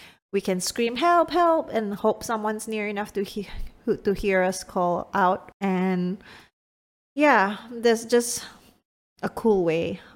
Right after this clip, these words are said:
of playing, you know, with other people online. And then, so that's what I like about it. What I dislike about Project Winter is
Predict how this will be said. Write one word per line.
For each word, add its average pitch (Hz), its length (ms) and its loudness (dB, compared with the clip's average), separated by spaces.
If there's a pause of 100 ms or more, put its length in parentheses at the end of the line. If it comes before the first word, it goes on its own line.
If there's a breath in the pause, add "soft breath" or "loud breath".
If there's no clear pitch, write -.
of 175 260 2 (160)
playing, 180 460 0
you 170 100 -8
know, 170 280 -4 (260)
with 175 260 -6 (420 loud breath)
other 180 180 0
people 185 320 -2
online. 175 640 -2 (220)
And 202 220 -2
then, 196 540 0 (1120 loud breath)
so 220 220 -6
that's 202 440 -2
what 208 200 2
I 208 200 2
like 196 300 -4
about 208 400 -2
it. 202 340 -4 (420 loud breath)
What 220 100 2
I 196 100 0
dislike 208 580 0
about 294 520 6 (440)
Project 277 400 2
Winter 277 460 -2
is 254 580 2